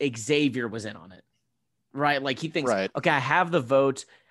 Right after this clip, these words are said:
Speaker 1: I am your target, but we're backdooring you." That's, I guess, where he
Speaker 2: Right.
Speaker 1: thought,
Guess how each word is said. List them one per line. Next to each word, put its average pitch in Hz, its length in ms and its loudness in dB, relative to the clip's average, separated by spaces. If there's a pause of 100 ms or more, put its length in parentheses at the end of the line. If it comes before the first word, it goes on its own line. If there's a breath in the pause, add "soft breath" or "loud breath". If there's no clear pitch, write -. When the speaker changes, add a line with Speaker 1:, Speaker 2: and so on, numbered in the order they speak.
(120)
Speaker 1:
I 147 160 2
am 202 300 2
your 170 340 6
target, 107 520 0
but 131 140 -4
we're 165 300 4
backdooring 117 640 0
you." 107 200 -6
That's, 175 320 2
I 147 100 2
guess, 131 300 -2
where 123 100 -4
he 117 80 -2
Speaker 2:
Right. 110 340 4
Speaker 1:
thought, - 60 -20